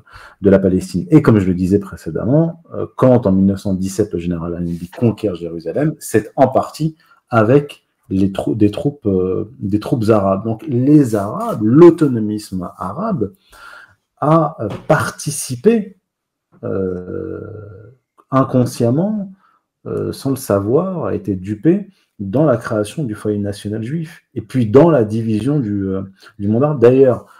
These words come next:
les Arabes ont accepté, euh, les accords de Sykes-Picot. Bon, ils ont été dupés parce que les, les Britanniques leur avaient proposé la création d'un grand État arabe. Puis, euh,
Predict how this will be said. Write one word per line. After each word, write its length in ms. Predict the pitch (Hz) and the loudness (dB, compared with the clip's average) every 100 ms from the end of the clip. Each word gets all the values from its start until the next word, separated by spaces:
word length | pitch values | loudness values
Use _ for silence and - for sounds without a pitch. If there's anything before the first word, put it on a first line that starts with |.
| _ _ | _ _
les 340 | 107 131 117 | -2 0 0
Arabes 340 | 117 117 123 98 | -4 -2 -4 -4
ont 120 | 98 | -6
accepté, 1000 | 98 104 - - 107 _ 123 120 110 101 _ | -6 -10 -8 -8 -10 _ 2 2 2 -2 _
euh, 560 | 95 92 92 92 95 92 | -12 -10 -10 -12 -12 -10
les 180 | 95 92 | -8 -8
accords 280 | 95 107 98 | -8 -8 -10
de 100 | 87 | -10
Sykes-Picot. 720 | - 90 - _ 101 - 110 | -12 -12 -14 _ -16 -4 -4
Bon, 160 | 101 - | -4 -18
ils 180 | - 85 | -20 -20
ont 60 | 85 | -20
été 200 | _ 87 | _ -16
dupés 260 | 92 180 | -4 -4
parce 180 | 196 - | -4 -8
que 100 | - | -6
les, 140 | 92 | -4
les 220 | 98 98 98 | -4 -2 -4
Britanniques 500 | 95 95 104 175 196 | -4 -6 0 0 0
leur 180 | 95 87 | -4 -4
avaient 140 | 92 | -8
proposé 840 | - - 107 - 101 104 151 202 - - - _ | -8 -2 -2 0 0 4 2 2 -6 -20 -20 _
la 140 | 104 | 0
création 480 | 104 - 98 - 185 | 0 -4 -6 -4 -2
d'un 160 | 143 120 | 0 0
grand 300 | 110 147 151 | 2 2 0
État 240 | 139 127 | -4 -4
arabe. 440 | 117 104 98 95 98 _ _ _ _ _ | -4 -2 -4 -4 -18 _ _ _ _ _
Puis, 340 | - 117 113 101 | -4 0 4 4
euh, 640 | 87 87 92 90 87 87 | 4 -2 -6 -6 -8 -10